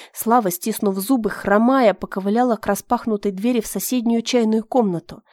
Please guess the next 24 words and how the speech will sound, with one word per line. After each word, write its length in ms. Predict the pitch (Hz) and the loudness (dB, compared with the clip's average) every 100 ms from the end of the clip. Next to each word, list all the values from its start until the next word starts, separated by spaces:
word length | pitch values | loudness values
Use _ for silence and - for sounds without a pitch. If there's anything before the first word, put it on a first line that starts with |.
| - - - | -20 -20 -6
Она 200 | 180 185 | -2 0
тут 160 | 240 | 0
же 100 | 220 | 2
замерла, 560 | 208 233 226 254 254 170 - - _ | 2 2 2 2 2 0 -6 -20 _
увидев 380 | 190 233 233 175 | 2 4 4 0
в 40 | |
дверном 400 | 170 208 233 240 | 2 4 6 4
проеме 420 | 208 202 262 254 | 2 0 2 2
белого 400 | 202 233 240 226 | 4 2 2 2
зверя. 460 | 214 202 247 190 165 - _ _ _ _ _ _ _ _ _ _ | 0 0 0 0 -4 -14 _ _ _ _ _ _ _ _ _ _
Волк, 400 | 202 180 214 220 | -14 -4 -2 -2
встав 340 | - - 185 180 | -10 -6 -6 -6
в 80 | |
боевую 400 | 170 175 175 180 | -8 -6 -4 -6
стойку, 460 | 180 - 208 190 - | -6 -4 -4 -4 -8
обнажив 420 | 135 165 160 202 | -10 -8 -6 -8
опасные 460 | 151 190 - 151 151 | -8 -10 -8 -10 -10
зубы, 340 | - 233 - | -6 -6 -6
зарычал. 760 | 170 156 165 165 - 170 147 - _ _ _ _ _ _ _ _ _ _ - | -8 -6 -6 -6 -6 -4 -6 -12 _ _ _ _ _ _ _ _ _ _ -10
Ее 200 | 170 165 | -4 -2
больная 340 | 175 175 175 | 0 2 2
нога 280 | 175 175 180 | 0 0 -2
вновь 260 | 170 160 - | 0 -2 -4
подвела, 460 | 160 - 151 165 | -12 -12 -14 -14